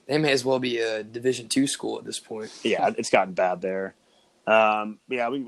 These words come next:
Speaker 2: we can move on. There's not a whole lot to say there. Uh,
Speaker 1: All right.
Speaker 2: ten dollar pick, Penn State minus five and a half at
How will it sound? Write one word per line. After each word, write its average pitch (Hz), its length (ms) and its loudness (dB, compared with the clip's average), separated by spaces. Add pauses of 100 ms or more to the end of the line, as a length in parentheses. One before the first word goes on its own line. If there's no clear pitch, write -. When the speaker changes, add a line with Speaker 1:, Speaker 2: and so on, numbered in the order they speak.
(120)
Speaker 2:
we 147 100 -2
can 127 100 -2
move 110 220 -4
on. 101 220 -6
There's 101 160 -14
not 98 140 -6
a 85 40 -10
whole 95 200 -6
lot 92 280 -8
to 107 80 -18
say 101 220 -6
there. 98 360 -6 (440)
Uh, 101 40 -6
Speaker 1:
All 101 280 -2 (120)
right. 117 200 -2 (380)
Speaker 2:
ten 143 180 -2
dollar 127 200 2
pick, 120 480 -6 (540)
Penn 127 220 -2
State 113 460 0 (520)
minus 107 500 -6
five 113 280 0
and 120 100 -6
a 110 60 -6
half 95 440 -10 (160)
at 117 400 2